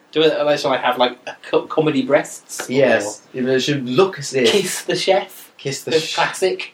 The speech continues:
Speaker 2: Kiss the chef.
Speaker 1: Uh-huh.
Speaker 2: Yes. Ugh.
Speaker 1: <laughs>
Speaker 2: Comedy pinnies.
Speaker 1: Comedy pinnies.
Speaker 2: Comedy pinnies. They're the title.
Speaker 1: Do you know what I
Speaker 2: There's
Speaker 1: like?
Speaker 2: a title for this.
Speaker 1: This episode,
Speaker 2: Comedy
Speaker 1: Comedy
Speaker 2: pinnies.
Speaker 1: Pinnies.
Speaker 2: Yeah.
Speaker 1: Do you know what I like? Aphorisms.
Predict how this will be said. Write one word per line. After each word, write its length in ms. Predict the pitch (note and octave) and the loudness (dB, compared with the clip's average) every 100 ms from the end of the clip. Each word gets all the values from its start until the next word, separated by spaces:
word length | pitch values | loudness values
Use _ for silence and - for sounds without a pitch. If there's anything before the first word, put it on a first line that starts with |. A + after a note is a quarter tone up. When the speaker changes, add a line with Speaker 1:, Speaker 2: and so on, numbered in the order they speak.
| _ | _
Speaker 2:
Kiss 280 | - C3+ - | -4 -4 -4
the 80 | A#2 | -6
chef. 420 | - B2 G#2+ - _ - | -4 -2 -2 -4 _ -8
Speaker 1:
Uh-huh. 120 | C3+ | -2
Speaker 2:
Yes. 360 | C#3 C#3+ - - _ _ _ - | 2 2 0 -14 _ _ _ -4
Ugh. 160 | A#2+ - - - _ _ | -4 -4 -14 -20 _ _
Speaker 1:
<laughs> 960 | D3+ - B3+ B3 - F#4 D4+ - D4+ B3+ | -4 0 0 0 -2 0 0 -2 -2 -2
Speaker 2:
Comedy 360 | - - G2+ G#2+ | -2 -2 -2 -6
pinnies. 760 | - A2 F#2+ F2+ F2 - D#3 | -6 -8 -8 -10 -8 -4 -4
Speaker 1:
Comedy 340 | - B2+ C#3 D3+ | -2 -2 -2 -2
pinnies. 580 | F3 G3+ D3 B2+ - - - | -2 -2 -4 -8 -12 -20 -12
Speaker 2:
Comedy 500 | - - - - - - | -6 -6 -6 -14 -20 -10
pinnies. 420 | - - - - - - - - _ - | -8 -6 -10 -12 -16 -20 -20 -20 _ -8
They're 200 | B2 C3 | 0 0
the 140 | C3+ - | 0 0
title. 480 | C3 B2+ - B2 - - - | 2 2 0 -6 -8 -14 -2
Speaker 1:
Do 100 | G#3+ | 0
you 60 | |
know 60 | A#3 | 2
what 120 | A3+ | 4
I 120 | G3 | 2
Speaker 2:
There's 220 | F#3+ E3+ F3 | 2 2 2
Speaker 1:
like? 100 | - | 0
Speaker 2:
a 20 | |
title 400 | - C#3+ - - | -2 -2 -2 -10
for 140 | - | -10
this. 180 | D3 - | -10 -4
Speaker 1:
This 200 | F3 - | -4 0
episode, 480 | F3 - E3 D#3+ C#3+ | -2 -2 -4 -2 -2
Speaker 2:
Comedy 260 | A#2+ A#2+ | 0 0
Speaker 1:
Comedy 260 | A#2+ A#2+ A#2+ | -2 -4 -6
Speaker 2:
pinnies. 500 | - G2+ F#2 A2 - | -8 -8 -8 -16 -16
Speaker 1:
Pinnies. 40 | - | -10
Speaker 2:
Yeah. 160 | G#2 - | -10 -4
Speaker 1:
Do 80 | - | 0
you 60 | G#3 | 2
know 80 | G#3 | 4
what 40 | |
I 80 | F#3+ | 2
like? 240 | - - - | 2 -2 -4
Aphorisms. 800 | - - A2+ G#2+ G#2 G2 G2+ - | -6 -6 -6 -6 -8 -12 -12 -12